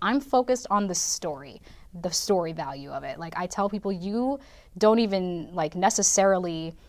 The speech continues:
need to hire a production studio to do this. If you're the type of person that just wants to budget something on your iPhone, like, it is mostly about the content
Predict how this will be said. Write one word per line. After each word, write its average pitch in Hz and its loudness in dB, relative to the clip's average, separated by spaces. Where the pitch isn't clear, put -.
need 185 2
to 190 0
hire 196 2
a 165 -6
production 170 -4
studio 190 0
to 180 -6
do 170 -6
this. 190 -2
If 165 -10
you're 185 0
the 220 2
type 233 0
of 226 -14
person 214 0
that 165 -2
just - -8
wants 190 -2
to 185 -2
budget 180 0
something 190 -2
on 170 -4
your 151 -6
iPhone, 240 0
like, 185 8
it 202 6
is 240 8
mostly 196 6
about 185 6
the 160 -4
content - -6